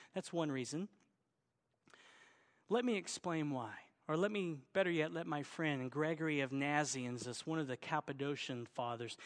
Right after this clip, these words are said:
here's what he said in his Epistle one oh one. He said,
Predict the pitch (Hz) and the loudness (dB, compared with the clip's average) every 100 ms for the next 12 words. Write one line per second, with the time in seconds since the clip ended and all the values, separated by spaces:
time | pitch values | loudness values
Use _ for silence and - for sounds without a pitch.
0 | - - 254 196 190 160 175 143 165 147 | -8 8 8 10 6 4 0 4 6 6
1 | 147 131 147 143 - - - 165 - 180 | 4 0 0 0 -2 -8 -6 -2 0 0
2 | 170 143 147 143 135 131 135 123 117 - | 2 2 4 2 0 0 0 -2 -6 -2
3 | 208 - 180 135 135 | 0 4 4 4 0